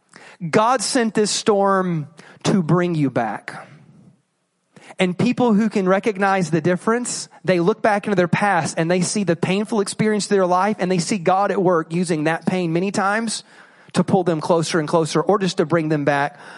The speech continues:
all together. And sometimes it feels like God's punishing you in the moment, moment. He's not.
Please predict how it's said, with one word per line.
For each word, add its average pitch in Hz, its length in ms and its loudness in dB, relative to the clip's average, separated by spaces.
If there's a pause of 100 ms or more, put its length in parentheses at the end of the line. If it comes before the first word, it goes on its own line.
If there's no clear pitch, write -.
(200)
all 156 240 2
together. 185 440 0
And 175 120 -2
sometimes 247 260 2
it 165 100 0
feels 294 280 2
like 262 160 2
God's 226 240 2
punishing 262 440 0
you 269 120 2
in 262 40 -2
the 262 80 0
moment, 285 400 0
moment. 302 340 2 (840)
He's 160 200 -4
not. - 360 -4